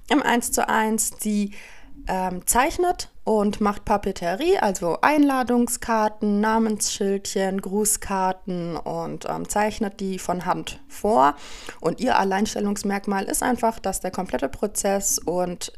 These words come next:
ihre Produkte, die sie verwendet, sehr natürlich sind und ökologisch sind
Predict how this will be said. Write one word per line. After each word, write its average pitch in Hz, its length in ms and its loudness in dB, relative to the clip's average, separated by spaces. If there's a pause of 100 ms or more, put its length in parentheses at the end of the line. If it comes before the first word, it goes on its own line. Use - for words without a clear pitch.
ihre 175 260 -4
Produkte, 220 480 -2
die 226 80 0
sie 196 120 0
verwendet, 208 580 2 (380)
sehr 202 500 4
natürlich 277 800 0
sind 311 480 2
und 214 400 0
ökologisch 285 720 2
sind 262 540 2